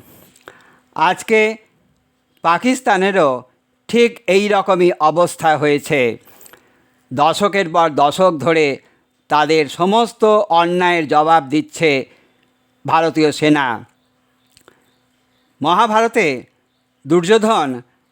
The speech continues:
যেমন বুঝে উঠতে পারেননি যুদ্ধের পরিণতি কী হতে পারে, ঠিক তেমনই পাকিস্তানও বুঝে উঠতে পারেনি। দিনের পর দিন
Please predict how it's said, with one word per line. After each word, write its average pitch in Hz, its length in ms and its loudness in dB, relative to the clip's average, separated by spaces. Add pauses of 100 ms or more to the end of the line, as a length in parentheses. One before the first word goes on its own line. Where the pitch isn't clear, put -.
(420)
যেমন 170 420 0
বুঝে 170 300 -2
উঠতে 175 260 -2
পারেননি 151 720 2 (440)
যুদ্ধের 196 500 0
পরিণতি 170 560 2
কী 180 220 0
হতে 151 260 0
পারে, 151 420 -2 (460)
ঠিক 233 240 0
তেমনই 160 600 0 (680)
পাকিস্তানও 175 840 0 (760)
বুঝে 175 320 0
উঠতে 175 240 -2
পারেনি। 147 640 0 (640)
দিনের 208 360 2
পর 185 260 0
দিন 156 460 0